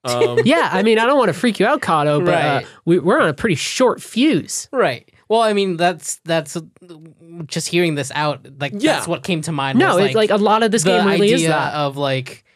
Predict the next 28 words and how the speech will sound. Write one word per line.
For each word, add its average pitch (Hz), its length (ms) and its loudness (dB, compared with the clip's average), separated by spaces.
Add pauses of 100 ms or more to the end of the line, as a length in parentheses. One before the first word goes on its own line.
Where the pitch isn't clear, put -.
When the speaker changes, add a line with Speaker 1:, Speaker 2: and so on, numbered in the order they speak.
(500)
Speaker 3:
well, 165 340 0
if 160 80 -2
it's 165 140 -2
gonna 185 220 0
happen 190 340 -2
anyways, 175 440 2
let's 160 140 -4
just 165 180 -6
live 170 200 0
our 165 180 2
lives 165 380 0
and, 151 80 0
like, 139 160 -2
fuck - 240 -4
the 156 100 -4
earth 160 240 0
anyways, 202 640 0
like, 180 80 -10
Speaker 1:
Yeah. 277 140 2
Speaker 3:
for - 80 -2
Speaker 2:
Yeah, - 140 0
Speaker 3:
future 156 40 0
Speaker 2:
exactly. 196 380 0 (100)
Speaker 3:
century, 156 280 -2
or 143 520 -2 (260)
slow 156 360 -2
it 131 120 -6
down. 160 500 -2